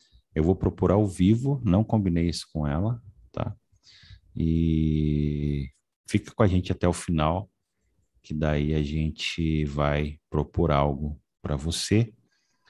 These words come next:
pra que, sobre essa coisa de infoproduto, tá bom?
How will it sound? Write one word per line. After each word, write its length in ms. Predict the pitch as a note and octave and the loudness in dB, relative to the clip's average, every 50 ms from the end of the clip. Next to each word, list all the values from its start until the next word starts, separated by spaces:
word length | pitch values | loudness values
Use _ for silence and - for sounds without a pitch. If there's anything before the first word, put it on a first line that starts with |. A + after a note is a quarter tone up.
| _ _ _ - | _ _ _ -2
pra 180 | F2 D#2+ D#2+ | 0 0 0
que, 1300 | E2+ - - - - E2+ E2 E2 E2 D#2+ D#2+ D#2+ D#2+ D#2+ D#2 D#2 D2+ D2+ D2 D2 C#2+ C#2+ C#2 C#2 C#2+ C#2+ _ _ _ _ _ _ _ _ _ _ _ _ _ _ _ _ _ _ _ _ _ _ _ _ _ _ _ _ - | 0 -4 -8 -6 -4 -2 0 0 0 0 0 0 0 0 0 0 0 0 -2 -2 -4 -4 -6 -8 -12 -16 _ _ _ _ _ _ _ _ _ _ _ _ _ _ _ _ _ _ _ _ _ _ _ _ _ _ _ _ -6
sobre 320 | - - C3 B2+ C3+ B2+ | 2 4 6 6 6 6
essa 160 | A#2+ - - | 4 4 2
coisa 260 | - - A2 F#2+ F#2+ | 0 2 2 2 2
de 160 | F2 D#2 E2+ F2 | 2 2 2 2
infoproduto, 720 | E2+ - - D#2+ - - F2 D#2 C2 - - - - - | 2 2 0 -4 -2 -2 -4 -4 -4 -6 -10 -12 -10 -8
tá 100 | A1 A1+ | -6 -2
bom? 320 | C2+ G2 C3+ E3+ - - | 2 2 2 2 0 -6